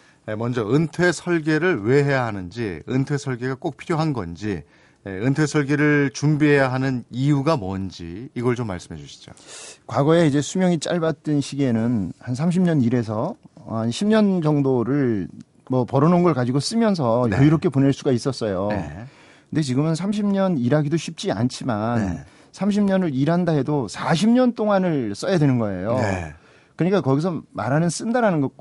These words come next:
Speaker 2: 꼭 돈만을 의미하는 게 아니고
Speaker 1: 네.
Speaker 2: 그 사람에게 주어진 뭐 시-,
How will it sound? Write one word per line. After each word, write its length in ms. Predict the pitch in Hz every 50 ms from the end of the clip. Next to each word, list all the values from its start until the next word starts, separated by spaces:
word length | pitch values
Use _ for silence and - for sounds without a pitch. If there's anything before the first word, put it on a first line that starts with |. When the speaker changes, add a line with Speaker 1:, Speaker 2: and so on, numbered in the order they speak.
| - -
Speaker 2:
꼭 200 | - - - -
돈만을 360 | - 117 123 143 170 196 180 147
의미하는 340 | 143 151 156 139 127 120
게 80 | 123 160
아니고 380 | 165 139 110 95 - 156 170 156
Speaker 1:
네. 260 | 127 107 95 80 71 - - - _ _
Speaker 2:
그 120 | _ - 127
사람에게 400 | 147 156 156 156 156 143 131 120
주어진 580 | - - 131 135 131 143 156 147 123 107 - - -
뭐 340 | - 135 131 135 131 123 110
시-, 180 | 107 - -